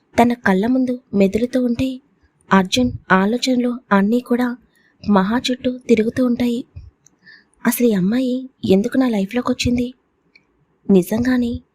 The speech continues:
నాపై కోపంతో నా లైఫ్లోకి వచ్చిందా? ఏమీ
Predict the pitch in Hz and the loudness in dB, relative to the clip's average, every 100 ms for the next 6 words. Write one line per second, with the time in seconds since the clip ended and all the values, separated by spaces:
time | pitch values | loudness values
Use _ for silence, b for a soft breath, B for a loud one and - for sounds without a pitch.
0 | _ - 190 185 185 - 247 - 208 202 | _ -4 0 2 0 -2 -4 -2 -2 0
1 | 247 247 240 - - 214 214 185 180 240 | -2 0 -6 -8 -4 0 2 0 -2 -4
2 | 233 226 226 220 240 262 _ _ _ _ | -4 -4 -4 -4 -4 -6 _ _ _ _
3 | _ _ _ _ - 196 233 254 | _ _ _ _ 2 2 2 -2